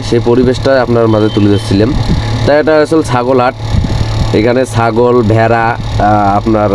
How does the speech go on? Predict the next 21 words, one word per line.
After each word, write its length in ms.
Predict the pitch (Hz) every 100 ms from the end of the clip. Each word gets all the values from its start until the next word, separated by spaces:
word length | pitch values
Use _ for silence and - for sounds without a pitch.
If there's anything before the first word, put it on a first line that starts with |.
| 98 135
নানান 300 | 151 156 170 151
ধরনের 260 | 143 143 127
জিনিস 160 | 131 120
এখান 140 | 110 107
জায়গাত 200 | 104 107 107
মনে 140 | 98 95
করেন 160 | 98 98
যে 60 | 101 95
আছে। 160 | - -
তা 40 | 120 117
এটা 120 | 131 127
সাইকেলের 420 | 127 120 123 110
হাট। 100 | 98 - - - - -
তা 80 | 139 139
আমার 160 | 143 143
ওই 60 | 143
যে 60 | 143 143
এসকে, 420 | 165 - - 113 - - - 107 - - - - -
এসকে 340 | 143 - - 175 175
মোহাম্মদ 360 | 156 156 165 165
এসকে 380 | 165 156 180